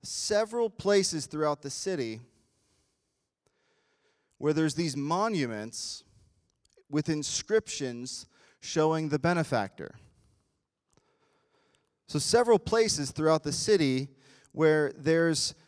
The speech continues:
the, you know, the, the bricks that have your name, your family name in it, 'cause you paid money to help put a brick in there. That same general idea. In fact,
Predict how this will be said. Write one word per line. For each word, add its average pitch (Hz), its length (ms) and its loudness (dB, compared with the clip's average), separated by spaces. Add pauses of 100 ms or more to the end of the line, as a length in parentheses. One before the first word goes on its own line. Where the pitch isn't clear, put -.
the, 160 300 2
you 160 120 -8
know, 139 340 0
the, 131 280 0
the 131 120 -2
bricks 147 480 0
that 151 140 0
have 143 200 -2
your 135 140 -2
name, 143 320 -2
your 120 100 -4
family 131 340 -4
name 135 240 -2
in 143 120 -4
it, 151 200 -10
'cause 110 160 -12
you 117 80 -10
paid 120 280 -8
money 120 320 -4
to 120 100 -8
help 113 220 -12
put 117 160 -10
a 113 40 -6
brick 120 280 -4
in 139 100 -6
there. 156 240 -8 (1700)
That 151 160 4
same 180 400 -2
general 165 480 4
idea. 143 480 2
In 123 120 -4
fact, 151 280 2